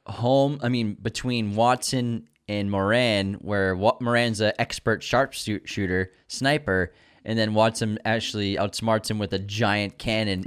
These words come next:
and shoots him off a tower. And then a really intense torture scene between Moriarty and Holmes, where Moriarty's trying to figure out where Holmes sent the telegram, uh,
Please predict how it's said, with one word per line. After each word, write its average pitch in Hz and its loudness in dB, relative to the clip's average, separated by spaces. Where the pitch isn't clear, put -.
and 101 -4
shoots 123 2
him 117 2
off 101 0
a 98 -10
tower. 113 2
And 98 0
then 101 -2
a 117 0
really 202 2
intense 139 0
torture 170 0
scene 107 -2
between 104 -2
Moriarty 107 2
and 101 -2
Holmes, 156 -2
where 107 2
Moriarty's 113 2
trying 113 -2
to 104 -4
figure 113 -2
out 101 0
where 104 2
Holmes 117 -2
sent 110 -6
the 107 -6
telegram, 104 0
uh, 95 2